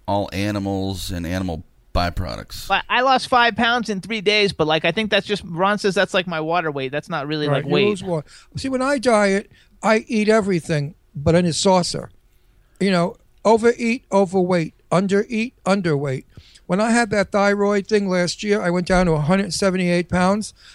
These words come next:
Speaker 3: I look like death warmed over. I mean, I could have played a zombie without makeup. Horrible. Too skinny's not good when you're my age because you look sunken and sickly. I look like I had aids, God forbid, or something. So I started to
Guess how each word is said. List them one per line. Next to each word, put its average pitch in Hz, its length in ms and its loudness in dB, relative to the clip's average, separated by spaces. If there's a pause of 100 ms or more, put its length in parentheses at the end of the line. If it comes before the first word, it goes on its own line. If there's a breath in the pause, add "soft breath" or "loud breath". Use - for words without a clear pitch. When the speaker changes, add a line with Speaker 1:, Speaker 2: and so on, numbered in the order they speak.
(100)
Speaker 3:
I 196 120 2
look 220 180 4
like 156 180 2
death 190 280 2
warmed 175 340 2
over. 156 320 2
I - 80 -4
mean, 160 100 2
I 180 120 4
could 208 160 2
have 180 100 2
played 175 260 -2
a 151 60 0
zombie 180 420 2
without 156 320 0
makeup. 165 440 -6
Horrible. 160 680 2 (300 loud breath)
Too 247 180 2
skinny's 220 440 0
not 185 260 2
good 170 240 4
when 151 160 2
you're 156 100 2
my 151 200 0
age 151 360 -2
because 160 300 -4
you 170 100 2
look 185 200 2 (140)
sunken 190 580 0
and 156 160 -4 (260 soft breath)
sickly. 180 640 0
I 226 100 4
look 311 160 2
like 370 140 0
I 226 80 2
had 202 140 2 (180)
aids, 220 320 2
God 147 260 2
forbid, 165 320 0
or 151 100 4
something. 160 440 0 (340 loud breath)
So 208 220 2
I 254 180 2
started 208 460 -2
to 180 100 -8